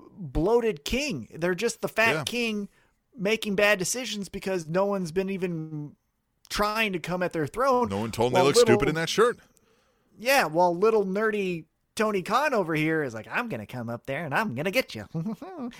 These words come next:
Speaker 1: My dad's rich. He's richer than you." Blah, blah, blah, blah. And then, like, there he goes. That's a good Tony Khan person.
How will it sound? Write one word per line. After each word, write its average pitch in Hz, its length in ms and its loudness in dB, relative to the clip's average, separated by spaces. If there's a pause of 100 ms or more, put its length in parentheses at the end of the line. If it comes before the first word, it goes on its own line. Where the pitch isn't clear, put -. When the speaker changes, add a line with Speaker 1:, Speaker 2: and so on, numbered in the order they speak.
Speaker 1:
My 170 140 -2
dad's 226 360 -2
rich. 202 220 -4
He's 165 280 -8
richer 202 320 -4
than 240 180 -4
you." 302 340 -2
Blah, - 120 -8
blah, 214 200 -2
blah, 233 220 -6
blah. 240 220 -4
And 147 100 -8
then, 139 180 -6
like, 139 200 -6 (380)
there 139 140 -4
he 208 60 2
goes. 226 460 2 (1600)
That's - 120 -16
a 147 40 -12
good 135 180 -8
Tony 123 180 -12
Khan 151 220 -16
person. - 340 -14